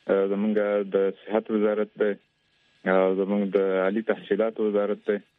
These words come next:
هغوی سره به، ا، ا، په رابطه کې کېږي، په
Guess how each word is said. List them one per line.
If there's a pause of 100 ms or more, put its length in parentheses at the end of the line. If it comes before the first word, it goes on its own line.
(400)
هغوی (100)
سره
به،
ا، (1000)
ا،
په
رابطه
کې
کېږي، (120)
په